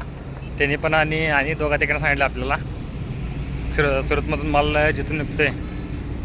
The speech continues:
ते ट्रान्सपोर्ट आहे घुमाई देवी. आणि आता आपण तिथे गाडीचा नंबर लावला आहे, आणि ही आपली गाडी इथं पुढे पार्किंग केल्या.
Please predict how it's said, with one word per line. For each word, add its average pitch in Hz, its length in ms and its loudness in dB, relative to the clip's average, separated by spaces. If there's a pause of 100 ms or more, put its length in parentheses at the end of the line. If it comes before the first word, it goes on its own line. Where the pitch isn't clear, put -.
ते 147 60 0
ट्रान्सपोर्ट 139 340 0
आहे 160 100 4
घुमाई 139 260 2
देवी. 135 260 0 (1600)
आणि 123 280 -2
आता 123 280 4
आपण 151 200 4
तिथे 147 160 2
गाडीचा 156 280 4
नंबर 151 240 2
लावला 147 280 6
आहे, 139 80 6 (800)
आणि 143 100 0
ही 147 60 2
आपली 151 240 4
गाडी 147 180 4
इथं 165 100 -2
पुढे 151 180 0
पार्किंग 147 320 0
केल्या. 123 240 -2